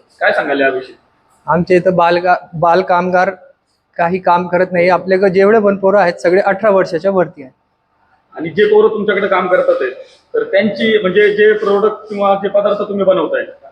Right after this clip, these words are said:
Speaker 1: तर ते, अ, ज्या वेळेस बनवले जातात त्यावेळेस ते कसे बनवले जातात, म्हणजे त्यांची काय हे प्रोसेस आहे?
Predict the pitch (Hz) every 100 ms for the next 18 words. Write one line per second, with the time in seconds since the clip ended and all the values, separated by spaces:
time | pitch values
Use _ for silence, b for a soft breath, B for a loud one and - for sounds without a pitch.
0 | - - - 214 226 226 233 226 214 196
1 | 175 196 208 202 196 208 202 190 - -
2 | 180 190 220 - 220 220 214 - - 277
3 | 285 240 220 196 185 - - 175 175 180
4 | 214 214 233 247 240 214 170 165 131 -
5 | - _ - 185 185 -